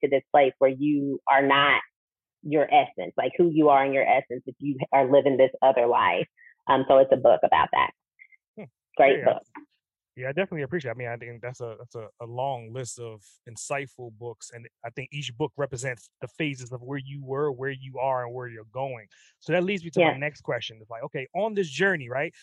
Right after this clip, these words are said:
Speaker 2: we're stepping forward, we're present, now we're gonna step to the future.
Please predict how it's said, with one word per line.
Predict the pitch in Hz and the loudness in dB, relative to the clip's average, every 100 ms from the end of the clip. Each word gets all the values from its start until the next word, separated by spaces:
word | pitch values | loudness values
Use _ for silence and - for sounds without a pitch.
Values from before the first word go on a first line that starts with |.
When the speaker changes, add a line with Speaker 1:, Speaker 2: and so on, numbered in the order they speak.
| _ | _
Speaker 2:
we're | - | -16
stepping | 123 - 190 160 | -4 -2 -2 -4
forward, | - 180 180 180 180 127 | -8 -2 -2 0 -4 -6
we're | 135 - | -10 -10
present, | - 190 175 180 | -2 0 0 -6
now | 131 147 165 | -6 -4 -4
we're | 156 | -6
gonna | 143 | -8
step | 127 143 - | -8 -8 -10
to | |
the | 131 | -16
future. | - 139 110 | -20 -20 -20